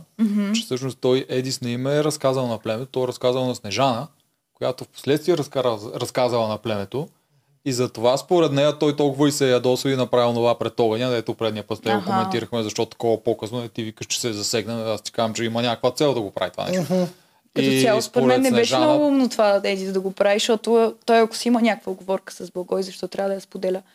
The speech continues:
Speaker 2: Не знам, може просто да му иска, тук го има това, че когато искаш да си злодей, искаш някакси да си клеймваш ходовете.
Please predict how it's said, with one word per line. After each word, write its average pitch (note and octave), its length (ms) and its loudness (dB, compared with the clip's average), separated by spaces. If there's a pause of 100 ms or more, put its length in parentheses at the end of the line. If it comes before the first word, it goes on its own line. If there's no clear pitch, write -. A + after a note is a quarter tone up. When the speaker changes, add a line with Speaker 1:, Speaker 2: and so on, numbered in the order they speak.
(400)
Speaker 2:
Не B2+ 240 0
знам, A2+ 340 0
може C3 280 2
просто C3+ 320 0
да C3 100 0
му B2+ 140 0
иска, B2+ 300 -2
тук - 180 -16
го C3+ 180 0
има C#3 180 2
това, B2+ 160 2
че B2 140 -4
когато B2 220 0
искаш B2 260 -4
да - 60 -6
си A2+ 300 -4 (360)
злодей, B2 600 -2 (180)
искаш - 320 -12
някакси B2+ 340 -6
да A#2 60 -4
си - 160 -8 (360)
клеймваш B2+ 760 -2
ходовете. B2 540 0